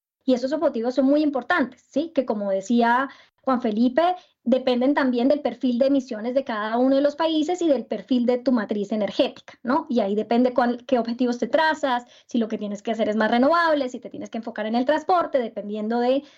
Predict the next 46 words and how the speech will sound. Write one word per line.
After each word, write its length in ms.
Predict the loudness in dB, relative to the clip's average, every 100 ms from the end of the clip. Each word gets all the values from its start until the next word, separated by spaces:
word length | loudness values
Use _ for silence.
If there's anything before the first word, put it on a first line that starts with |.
| -2
dónde 440 | 2 2 0 -2
están 420 | -4 -6 -12 -12 _
tus 200 | -10 -8
emisiones. 540 | -6 -8 -10 -12 -12 _ _ _ _
Y 140 | 2 4 2
otros 220 | -2 -8
son 120 | -6
los 120 | -6 -6
objetivos 640 | -6 0 2 2 2 -4 _ -2
derivados 600 | 0 0 0 0 0 0
de 100 | 0
los 200 | -2 0
impactos 640 | 2 2 2 0 0 -10
que 100 | -8
tiene 200 | -2 0
la 140 | 2 2
transición 460 | 0 0 0 2
energética 440 | 2 2 2 2 2
global 460 | 4 2 2 0 0
en 200 | 0 0
tu 80 | 0
economía. 500 | 2 4 4 2 -2 _ _ _
Y 60 | 0
yo 80 | 2
creo 120 | 0
que 80 | 0
son 260 | 0 2
dos 220 | 2 0
cosas 300 | 0 -2 0
muy 100 | 0
distintas 400 | 0 -2 -2 0
y 60 | 0
a 60 | -2
veces 260 | -2 -2
tendemos 360 | 0 0 -2 -4
a 100 | -2
confundirlas, 600 | -2 0 2 2 -2 -4
¿no? 200 | -2 -2 -10 -2
Entonces, 260 | -2 -2
claro 300 | 0 0 2 -2
que 60 |
el 80 | -2
país 260 | 0 -2 0
tiene 200 | 0 0
que 80 |
hacer 340 | 0 2 0